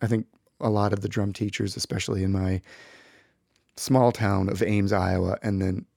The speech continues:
there is a university there, but those drum teachers are very academic. I'm not sure there was a drum teacher in town who would have been able to nurture what I really wanted to do most, which is to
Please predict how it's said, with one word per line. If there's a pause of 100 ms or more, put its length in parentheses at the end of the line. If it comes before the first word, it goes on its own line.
(600)
there
is
a
university
there,
but
those
drum
teachers
are
very
academic. (380)
I'm
not
sure
there
was
a
drum
teacher (220)
in
town (580)
who (760)
would
have
been
able
to
nurture (360)
what
I
really
wanted
to
do
most,
which
is
to